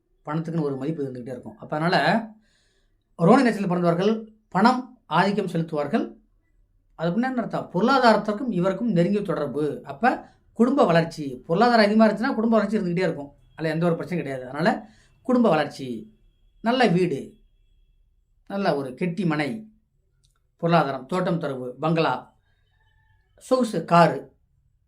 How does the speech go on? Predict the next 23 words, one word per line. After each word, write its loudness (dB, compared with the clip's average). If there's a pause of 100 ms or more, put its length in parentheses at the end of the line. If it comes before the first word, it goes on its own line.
(300)
ஆடம்பரமான 4
வாழ்க்கை, -2 (1000)
இதெல்லாமே 0
இவர்களுக்கு 0 (160)
நல்லா -2
அமையும். -4 (500)
பிள்ளை 6
பேரு, 2 (460)
குழந்தைகள் 2
நல்ல 2 (680)
பிள்ளைகளாக 2
இவருக்கு -2
அமைவார்கள். -8 (600)
ஆணா -2
இருந்தாலும் -2
பெண்ணா 0
இருந்தாலும் -2 (480)
பிள்ளைகள் 2
நல்ல 2
ம-, 0
நல்ல 2
மதிப்பை 0 (600)
உடையவர்களாக, 0